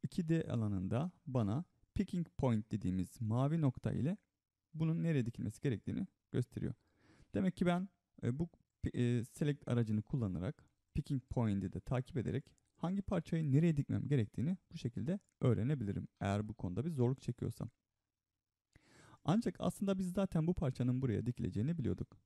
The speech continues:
Çünkü mantıken, e, soldaki parçayı sağ tarafını, sağdaki parçayı ters çevirmiz-, çevirdiğimizde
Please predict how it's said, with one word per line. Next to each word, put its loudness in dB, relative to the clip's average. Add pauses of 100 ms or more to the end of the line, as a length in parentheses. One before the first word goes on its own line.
(720)
Çünkü 0
mantıken, 2 (500)
e, -4
soldaki 0
parçayı 0 (420)
sağ -2
tarafını, 0 (1600)
sağdaki 0
parçayı -2
ters -2
çevirmiz-, 0 (340)
çevirdiğimizde 0